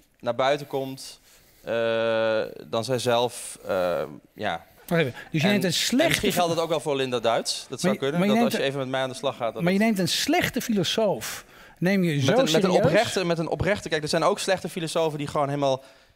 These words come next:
Speaker 1: geen drive hebben, niet interessant zijn, geen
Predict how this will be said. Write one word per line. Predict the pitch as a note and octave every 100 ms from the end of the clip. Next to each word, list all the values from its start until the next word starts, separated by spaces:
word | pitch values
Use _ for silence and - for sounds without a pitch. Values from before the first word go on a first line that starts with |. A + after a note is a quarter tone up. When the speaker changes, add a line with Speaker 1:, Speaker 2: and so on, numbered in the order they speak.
| _
Speaker 1:
geen | - D3+ D#3+
drive | B2 B2 B2+ B2+
hebben, | B2 B2 B2+
niet | D#3+
interessant | C3+ B2+ - B2+ B2
zijn, | B2+ B2 A#2+
geen | C#3+ C#3+ C#3+